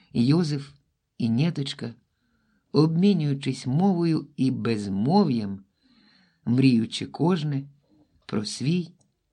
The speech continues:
геппі-енд. Довідка про автора. Йозеф Вінклер. Рік народження тисяча дев'ятсот п'ятдесят третій, село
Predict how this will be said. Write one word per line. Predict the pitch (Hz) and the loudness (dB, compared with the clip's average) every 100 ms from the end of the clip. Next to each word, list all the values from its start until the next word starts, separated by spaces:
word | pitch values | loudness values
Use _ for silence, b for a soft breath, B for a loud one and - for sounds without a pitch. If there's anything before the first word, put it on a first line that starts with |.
| _ - | _ -12
геппі-енд. | 101 120 135 - 131 - - - 92 - - - _ _ _ _ _ _ _ _ - | -8 -8 -8 -8 -6 -6 -8 -8 -8 -8 -12 -20 _ _ _ _ _ _ _ _ -4
Довідка | 139 233 240 233 - 196 196 180 | 2 4 4 0 0 2 2 0
про | - 147 165 | 0 0 0
автора. | 131 143 139 110 92 95 _ b b b b b b | -4 -4 -4 -8 -8 -12 _ b b b b b b
Йозеф | 110 151 220 185 190 - | 0 4 4 2 -2 0
Вінклер. | 135 135 131 131 120 120 _ _ _ _ _ _ _ _ _ _ _ | 2 2 0 -4 -6 -10 _ _ _ _ _ _ _ _ _ _ _
Рік | 131 160 | -2 0
народження | 156 156 151 147 143 | 0 0 0 0 0
тисяча | 147 139 135 | -2 -4 -4
дев'ятсот | 131 131 127 127 - | -2 -2 -2 -4 -2
п'ятдесят | 123 117 117 123 110 | -4 -2 -4 -4 -6
третій, | - 120 135 165 151 | -4 -2 -2 -4 -4
село | - 120 113 | -2 -2 -2